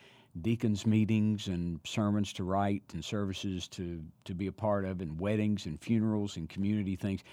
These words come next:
He, he's taken a few moments out of his week to tune into the podcast 'cause he wants to think about preaching. And he wants to think about his preaching and think about his ministry.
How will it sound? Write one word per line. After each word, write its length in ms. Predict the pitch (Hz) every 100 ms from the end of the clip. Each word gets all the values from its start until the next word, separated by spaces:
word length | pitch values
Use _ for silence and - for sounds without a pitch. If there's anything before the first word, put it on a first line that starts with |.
| - - -
He, 240 | 131 120 -
he's 300 | 127 127 -
taken 520 | 165 175 170 143 123
a 140 | - 101
few 340 | - 151 156
moments 420 | 143 131 120 110
out 180 | 117 104
of 80 | 104
his 240 | 101 90
week 400 | 95 107 101 73 - _
to 180 | - 92 76 _
tune 240 | - 123 135
into 180 | 131
the 80 | 113
podcast 560 | 98 110 101 95 98 -
'cause 160 | 127
he 80 | 120
wants 280 | 165 190 -
to 100 | 135
think 240 | 147 135
about 360 | 110 92 95 -
preaching. 420 | - 90 - -
And 760 | - - - - - - - -
he 120 | 117
wants 240 | 143 156
to 100 | -
think 260 | - 131 110
about 240 | 90 92
his 140 | 82 80
preaching 540 | - 92 78 - 67
and 120 | 80
think 200 | - 104
about 240 | 92 90 87
his 160 | 80
ministry. 520 | 95 92 90 - 82